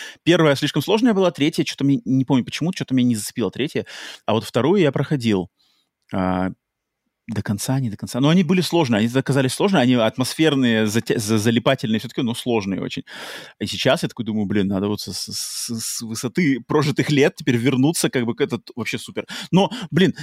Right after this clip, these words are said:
з-, вот видишь, как проблема, да, сборник, э, Tomb Raider Remastered, один, два, три, три игры, тридцать баксов. Блин, Dark Forces Remastered, одна игра, девяносто четвёртого года, блин, тоже тридцать баксов. Такой, такой, блин, ну как так-то, а? Народ, чё-то тут...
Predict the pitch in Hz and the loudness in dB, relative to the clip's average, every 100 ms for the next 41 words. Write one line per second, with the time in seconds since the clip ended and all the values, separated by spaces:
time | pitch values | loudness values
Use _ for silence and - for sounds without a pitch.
0 | 139 - 127 147 151 214 - _ 135 104 | -8 -4 0 2 2 0 0 _ -6 0
1 | 135 156 135 101 117 117 156 180 147 - | 0 4 2 2 -2 2 2 2 0 -4
2 | - - - 135 180 190 156 147 120 - | -14 -8 0 4 4 4 4 2 0 0
3 | 113 143 135 131 - 196 139 165 127 120 | 2 2 4 2 2 0 2 2 2 0
4 | - 147 - 110 - - _ - _ - | 0 -4 0 -2 -2 -12 _ -20 _ -4
5 | 120 95 156 165 - 202 175 131 147 143 | -2 2 0 0 0 0 2 0 2 2
6 | 131 107 113 139 135 120 160 135 131 - | 0 -2 2 4 4 4 2 2 0 -2
7 | 123 123 117 147 131 107 120 117 107 - | -2 0 2 2 2 0 0 -2 -6 -6
8 | 107 - 101 _ 104 - - 113 131 107 | -6 -6 -20 _ -18 -16 -16 -10 -8 -8
9 | 95 - - _ 101 127 _ _ 131 123 | -10 -20 -20 _ -20 -20 _ _ -2 -2
10 | - - 156 160 175 | -2 -4 -2 -2 -4